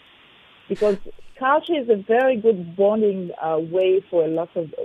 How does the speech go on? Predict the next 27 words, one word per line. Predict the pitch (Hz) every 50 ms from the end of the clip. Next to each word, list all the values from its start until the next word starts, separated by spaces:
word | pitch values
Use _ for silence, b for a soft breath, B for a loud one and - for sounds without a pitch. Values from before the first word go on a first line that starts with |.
| - - -
for | 208 190 185
a | 185
lot | 190 196 208 220 208 208 -
of | 175 - _ -
things, | 139 131 131 131 139 - _ _
socially, | - 214 214 220 214 - - 220 196 190 190 185
economically. | 185 - - 196 180 190 190 196 196 196 - 202 190 175 170 170 165 - b b b b b b b
It | 190 190 226
is | 247 220 226
a, | 226 202 175 - - 147 139 - - -
a | 190
major | 190 190 196 214 240 254 254 269 220 202 202 180 165 160 165 _ _ -
step | 214 185 156 156 - -
in | - 175 160
actually | - - 175 170 - - 190 165 160 156 143 147 _ _ _ _ -
moving | 185 190 185 180 185 185 175 -
towards | 185 170 175 175 165 160 160 - - -
unifying | - - 151 170 175 180 185 170 - - 180 165 160 165 165 165 165 156 151
with | 160 156 - -
other | 156 165 156 160 160
people. | - 165 147 147 147 - 139 123 147 - _ _ _ _ _ _ _ _ _ _ _ -
You | - 180
can | - 208 190 180 180 185 185 - - 202 190
mix | 202 214 208 - - - _ _ -
with | 190 190 175 -
people | 240 214 214 208 - 214 202 190 185 -
over | - 196 185 185